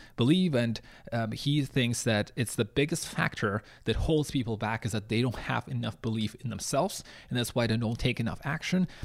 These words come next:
That's why they let fear take over and they never achieve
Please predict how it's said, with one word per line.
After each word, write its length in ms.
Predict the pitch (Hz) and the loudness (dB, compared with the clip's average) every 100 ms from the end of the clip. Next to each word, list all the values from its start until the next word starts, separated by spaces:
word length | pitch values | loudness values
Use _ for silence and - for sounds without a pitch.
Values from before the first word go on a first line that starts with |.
| - | -2
That's 260 | 120 123 131 | 0 0 0
why 300 | 117 117 113 | 2 2 2
they 420 | 110 104 101 101 - - | 2 4 2 -2 -8 -4
let 280 | 113 113 113 | 0 2 0
fear 580 | - - 113 104 98 - | 0 4 6 6 4 -2
take 280 | - 107 - | -4 -2 2
over 360 | 117 110 107 - | 2 4 4 2
and 260 | 113 107 104 | 0 2 2
they 160 | 104 | 2
never 380 | 101 104 101 104 | 2 2 2 2
achieve 440 | 95 - 113 98 | 0 0 2 2